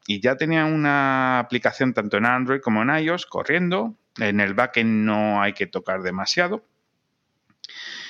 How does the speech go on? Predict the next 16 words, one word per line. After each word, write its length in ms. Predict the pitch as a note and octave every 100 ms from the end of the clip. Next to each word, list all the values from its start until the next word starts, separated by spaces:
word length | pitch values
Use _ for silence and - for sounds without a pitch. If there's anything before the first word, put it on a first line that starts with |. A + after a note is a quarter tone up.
| - - _ -
Y, 640 | D#3 C#3+ C#3 C3+ C3 -
y 600 | - C3+ C3 B2+ B2+ B2
el 140 | A#2+ A2+
tema 340 | D3+ E3 E3+
era 220 | F3 G3
de, 380 | D#3+ C3 B2+ -
"¿Esto 240 | D3 C#3+ E3+
de 60 |
accesibilidad 480 | D#3+ D#3+ C#3+ C#3 D#3
cómo 180 | D3 A#2
va?". 200 | F2 -
Lo 160 | A#2+ A#2
primero 300 | A#2 D3+ E3+
que 100 | F#3
haces 320 | F3 F#3 E3
es 420 | C3+ - -